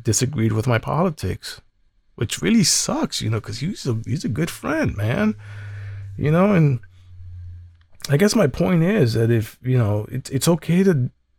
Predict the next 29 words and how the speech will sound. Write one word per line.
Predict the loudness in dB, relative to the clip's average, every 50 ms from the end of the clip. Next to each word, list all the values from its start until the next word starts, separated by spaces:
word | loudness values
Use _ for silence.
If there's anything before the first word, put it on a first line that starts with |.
| _ -6 -2
agree | -2 -2 0 0 0 2
to | 2
disagree. | 0 0 -2 -2 -2 0 0 2 2 2 2 2 2 2 0 -2 -6 -10 _ _ _ _ _ _ _ -20 _ -20 -20 _ _ _ _ _ _ _ _ _ _ _ _ _ 0
You | 4 6
know, | 6
you | 8 8 6
don't | 6 6
have | 6 4 4 2
to, | 2 2 2 2 2 0 -2 _ _ _ _ _ _ -20 -20 _ _ _ _ _ _ _ _ _ _ _ _ _ _ _ _ _ _
you | -2 0 2
know, | 2 2 2 -2 -6 _ _
break | -12 -6 -2 0 0 2 2
up | 0 0 2
a | 2
relationship | 2 4 4 4 4 2 2 2 2 2 2 0 0 0 0
over, | 0 -2 -2 -2 -2 -2
over, | 0 0 0 2 2 2 2 2 2 0 -2 -6 -10 -12 -16 _ _ _ _ _ _ _ _ _ _ _ _ _ _ _ _ _ _ _ _ _ _ _ _ _ _ _ _ _ _ _ _ _ _ _ _ _ _ _ _ -2 2
over | 4 6 6
political | 6 6 6 6 6 6 4 4
views, | 4 4 4 4 4 2 2 2
over | 2 0 0 2
any | 4 4 4 4
type | 4 2 2 2
of | 2 0
views, | 0 -2 -2 0
over | 2 2 4 4 4
anything. | 4 4 2 2 2 2 2 2 2 4 4
You | 4 4
know, | 4 2 0 -2